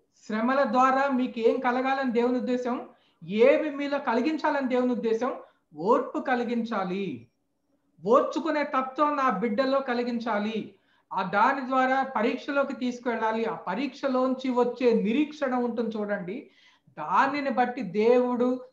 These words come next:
నీ దగ్గర వంద కోట్లు ఉన్న దానికంటే ఎక్కువ ఎప్పుడు ఆనందిస్తాడంటే నీలో శ్రమల ద్వారా వచ్చే నిరీక్షణను బట్టి దేవుడు ఆనందిస్తాడు.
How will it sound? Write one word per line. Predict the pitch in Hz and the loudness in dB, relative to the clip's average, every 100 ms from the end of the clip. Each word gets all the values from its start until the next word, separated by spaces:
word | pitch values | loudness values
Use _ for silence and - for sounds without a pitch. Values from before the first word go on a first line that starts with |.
| - | -10
నీ | 190 | -6
దగ్గర | 226 226 226 233 | -2 0 0 0
వంద | 175 196 254 262 | -2 -2 0 2
కోట్లు | 262 - 247 277 302 | 0 2 2 2 0
ఉన్న | 269 254 | -2 0
దానికంటే | 240 240 226 233 220 220 | 2 0 0 -2 -4 -2
ఎక్కువ | 196 - 254 | -4 -2 0
ఎప్పుడు | 226 - 247 | 0 0 0
ఆనందిస్తాడంటే | 220 220 214 202 - 208 190 190 233 - - _ | 2 0 -2 -2 -2 -4 -4 -2 -2 -2 -12 _
నీలో | 180 226 277 269 269 294 302 - _ _ _ _ _ _ - | 0 4 4 4 4 4 0 -10 _ _ _ _ _ _ -10
శ్రమల | 214 220 269 285 | -4 0 4 2
ద్వారా | 214 247 262 277 302 | 4 6 6 6 6
వచ్చే | 294 285 - 269 | 6 2 0 0
నిరీక్షణను | 208 185 208 285 294 - 277 262 240 | 0 0 2 2 0 -2 -2 0 -2
బట్టి | 226 226 | -2 -4
దేవుడు | 180 202 214 220 | -4 -2 -2 -2
ఆనందిస్తాడు. | 190 196 208 190 180 - 170 160 156 113 | -2 -2 -4 -4 -10 -10 -8 -6 -8 -10